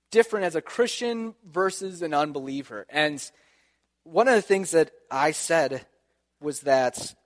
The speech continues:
he was asking the kids, "Is it harder or is it easier to have relationships as a believer?" And some of the kids said, "You know, it is harder because we have,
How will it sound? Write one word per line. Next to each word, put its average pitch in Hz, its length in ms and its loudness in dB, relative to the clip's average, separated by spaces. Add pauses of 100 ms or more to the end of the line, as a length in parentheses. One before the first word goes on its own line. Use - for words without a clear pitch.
he - 200 -10
was 165 120 0
asking 196 260 2
the 165 60 -6
kids, 185 260 -6
"Is 147 120 -14
it 160 120 -18
harder 262 500 -2
or 185 60 2
is 170 100 -6
it 170 100 -10
easier 175 400 -8
to 147 80 -4
have 151 240 -2
relationships 143 880 -10 (1600)
as 147 200 -4
a 147 40 -8
believer?" 151 500 -12 (840)
And 185 140 0
some 247 140 0
of 277 40 -2
the 254 60 -2
kids 240 200 -6
said, 247 160 2
"You 269 80 -4
know, 330 100 2
it 330 80 0
is 359 140 0
harder 202 400 4
because 185 300 -8
we 202 120 -10
have, 214 500 0